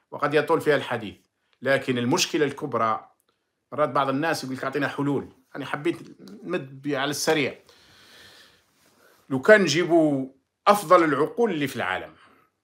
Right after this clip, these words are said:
في أي تخصص،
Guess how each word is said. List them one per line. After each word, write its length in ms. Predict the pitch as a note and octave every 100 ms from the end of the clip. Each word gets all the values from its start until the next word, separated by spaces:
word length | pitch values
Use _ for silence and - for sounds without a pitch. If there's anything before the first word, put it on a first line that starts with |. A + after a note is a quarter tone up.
| _ _ _ _ _ _ _ _ _ _ _ _ _ _
في 240 | - - F3
أي 160 | E3+
تخصص، 720 | D#3+ D3+ - - - - -